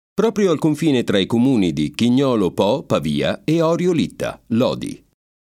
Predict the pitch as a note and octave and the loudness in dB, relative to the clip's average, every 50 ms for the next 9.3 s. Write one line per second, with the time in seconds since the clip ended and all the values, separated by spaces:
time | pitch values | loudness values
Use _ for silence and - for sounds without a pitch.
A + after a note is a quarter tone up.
0 | _ - - B2+ F3+ A3+ - G#3 F3 D3+ D3+ D#3 D3 B2+ B2 A#2 C3+ C#3+ D3 - | _ -8 -4 -2 -2 0 2 2 0 0 0 0 0 0 0 0 0 -2 -2 -2
1 | - - F3+ E3+ C#3+ F3+ G#3+ F#3+ - F#3 D3 C3 A2+ A2+ G2 F2 E2 - - - | -2 -2 -2 -2 0 -2 -2 0 0 0 0 0 0 0 -2 -2 -4 -4 -4 -4
2 | F#2+ F2 - - - F2 G2 - D3 - F3 F3 - A3 G3+ F#3+ D#3+ D3+ C#3+ D3 | -4 -4 -6 -8 -6 -6 -4 -2 -2 -2 -2 -2 0 0 0 2 0 0 -2 0
3 | - A#3+ A#3 A#3+ F#3+ E3 C#3+ C3 - D#3 D#3+ D3+ C#3+ D3 D3 A#2+ G2+ G2+ G2 G2+ | -2 -2 -2 0 0 0 0 0 0 0 0 0 0 0 -2 -2 0 0 0 0
4 | A#2 C3 G#2+ G2 A2 F#2+ F2 E2 D2 D2+ E2 E2+ F2+ B2+ D3 D3 B2+ A#2+ C3 C3+ | 0 -2 -2 -2 -2 -2 0 -2 -2 -2 -2 -2 -2 -2 0 0 0 0 -2 -2
5 | B2+ - - _ _ - F3+ G3+ G#3 F#3 A#3+ A#3 A#3+ - G#3+ G3+ - F3 D#3 - | -4 -8 -18 _ _ 0 0 0 2 0 0 -2 0 -2 -4 -2 -2 -4 -2 -2
6 | D#3 D#3+ D#3 D3+ C3+ - A2+ G2 F#2+ F#2+ F#2+ G#2+ G#2+ G2+ - - - - F3 E3+ | 0 0 0 0 0 0 0 0 0 0 0 -2 -4 -4 -8 -12 -6 -4 -4 -2
7 | - F#3 D#3 C3 - - C#3+ C#3 C3+ C3 E3+ F3 - - C#3+ D3 C#3+ C#3+ D#3+ D#3 | 0 0 0 0 0 0 0 0 0 -2 -2 -2 0 0 0 0 0 -2 -2 0
8 | A#2 A2+ A#2 D3 D#3 C3+ C3+ C3 - C#3 D#3 D#3 D#3+ E3 E3+ E3+ C#3+ A2+ - - | 0 0 0 -2 -2 0 -2 -2 -2 -2 -2 -2 0 0 0 0 0 -2 -4 -6
9 | - - A#1+ A1+ - | -10 -12 -12 -12 -12